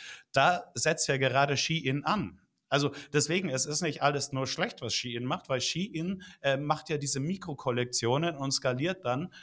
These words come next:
basierend auf Nachfrage und wirft nicht einfach mal, ja, ein Produkt auf den Markt, von denen es nicht weiß, ja, ob es verkauft wird am Ende. Also deswegen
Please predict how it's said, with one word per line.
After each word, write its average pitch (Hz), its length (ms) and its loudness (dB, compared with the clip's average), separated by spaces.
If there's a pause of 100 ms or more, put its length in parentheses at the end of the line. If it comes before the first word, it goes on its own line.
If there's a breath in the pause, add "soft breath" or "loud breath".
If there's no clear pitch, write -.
(160 loud breath)
basierend 135 340 0
auf 120 200 -4
Nachfrage 123 640 2
und 135 220 -2
wirft 143 240 0
nicht 139 180 -6
einfach 135 400 -2
mal, 131 340 4 (400 soft breath)
ja, 131 220 4
ein 123 220 -2
Produkt 131 340 -2
auf 127 140 2
den 120 120 -2
Markt, 117 440 4 (440)
von 139 220 -2
denen 135 180 -2
es 135 120 -4
nicht 120 180 -6
weiß, 139 400 2 (220)
ja, 139 100 2
ob 139 160 2
es 139 120 4
verkauft 151 420 0
wird 123 120 4
am 120 140 0
Ende. 151 300 0 (320 loud breath)
Also 135 320 2 (200 loud breath)
deswegen 175 840 -2